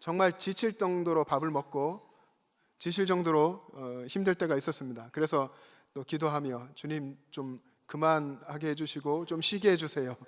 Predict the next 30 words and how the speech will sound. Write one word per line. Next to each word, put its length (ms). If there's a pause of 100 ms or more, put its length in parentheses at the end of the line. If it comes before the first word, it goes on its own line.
(300)
이렇게 460 (260)
하나님께 420
기도한 300
적도 220
있는데, 520 (760)
그 80
많은 300
여러 160
가지 220
일 80
중에서 420
정말 300
특히 260
기억에 320
남는 300
것이 200
있습니다. 480 (760)
정말 280
기억에 260
남는 260
것은 520 (360)
아껴주고 460
사랑해 320
주셨던 260
권사님이 600
만남 360
후에 360 (320)
문자를 520
하나 160
보내주셨는데, 880